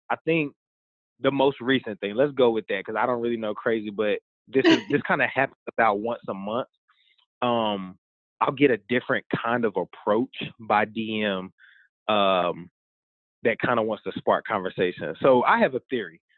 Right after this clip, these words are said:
Speaker 1: Women and men do not slide in D Ms the same way.
Speaker 2: No.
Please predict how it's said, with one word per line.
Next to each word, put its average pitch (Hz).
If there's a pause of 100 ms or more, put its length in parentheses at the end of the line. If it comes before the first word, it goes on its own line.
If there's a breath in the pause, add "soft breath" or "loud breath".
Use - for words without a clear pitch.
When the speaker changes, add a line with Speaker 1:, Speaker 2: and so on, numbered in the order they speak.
(240)
Speaker 1:
Women 165
and 135
men 131
do 113
not 117 (220)
slide 113
in 104
D 104
Ms 98
the 98
same 90
way. - (680)
Speaker 2:
No. 262